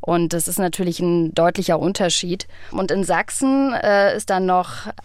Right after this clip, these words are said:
ein interessantes Netzwerk, das eben Professor Rüdiger, den habe ich ja in Dresden besucht, der hat ein Kompetenznetzwerk aufgebaut mit zum Teil kleineren Krankenhäusern in ländlichen Regionen in Sachsen.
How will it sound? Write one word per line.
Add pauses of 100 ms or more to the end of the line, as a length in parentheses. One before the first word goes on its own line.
(300)
ein
interessantes
Netzwerk,
das
eben
Professor
Rüdiger,
den
habe
ich
ja
in
Dresden (420)
besucht, (360)
der
hat
ein
Kompetenznetzwerk
aufgebaut
mit
zum
Teil
kleineren
Krankenhäusern (340)
in
ländlichen
Regionen
in
Sachsen.